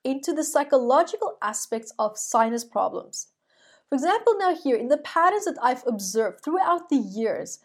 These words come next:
is that this condition tend to surface when you are suppressing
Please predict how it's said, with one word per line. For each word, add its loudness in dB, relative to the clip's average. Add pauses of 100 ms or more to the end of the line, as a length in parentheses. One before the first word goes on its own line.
(340)
is 0
that 0
this 0
condition -4
tend -6
to -2
surface 2
when -2
you -6
are 2
suppressing -8